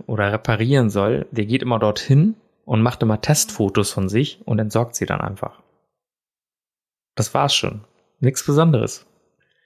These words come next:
Aber was ich euch damit sagen möchte, vielleicht kommt jemand schon auf diese Kernstory, es wurde so super viel spekuliert und da wurden, was weiß ich, für Behauptungen aufgestellt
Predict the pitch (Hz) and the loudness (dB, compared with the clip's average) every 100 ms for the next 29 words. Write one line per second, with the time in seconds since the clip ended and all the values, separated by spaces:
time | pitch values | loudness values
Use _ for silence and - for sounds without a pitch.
0 | _ _ _ _ _ _ _ - 117 120 | _ _ _ _ _ _ _ -2 0 2
1 | 127 156 - 147 135 127 127 113 107 123 | 0 0 0 2 2 2 0 0 0 0
2 | 165 147 107 - - 135 160 - - _ | 2 4 2 0 -2 0 0 -6 -16 _
3 | _ - - 101 - 165 113 101 98 - | _ -8 -4 -2 0 2 2 0 -2 -4
4 | 98 - - 101 98 - 123 127 123 - | -4 -4 -4 -4 -4 -2 0 0 -2 0
5 | 98 104 139 165 - _ - _ _ _ | 0 2 2 0 -6 _ -20 _ _ _
6 | _ _ 117 - 127 151 143 123 117 113 | _ _ -2 0 2 2 2 2 2 2
7 | 113 139 226 - 180 170 185 190 - 180 | 0 2 2 0 -2 0 0 0 0 -4
8 | - 170 175 143 139 185 _ _ _ _ | 0 2 4 4 2 -2 _ _ _ _
9 | _ _ _ _ _ _ _ _ _ _ | _ _ _ _ _ _ _ _ _ _
10 | _ - 117 117 117 117 - _ _ _ | _ 2 4 4 0 -4 -12 _ _ _
11 | _ _ _ - 110 120 120 120 117 - | _ _ _ -2 0 2 2 2 -2 0
12 | 131 156 - 135 117 113 143 - 110 - | -2 -2 -2 -2 -2 -2 -2 -2 -2 0
13 | 127 - - - 151 220 | -2 -2 -2 2 2 0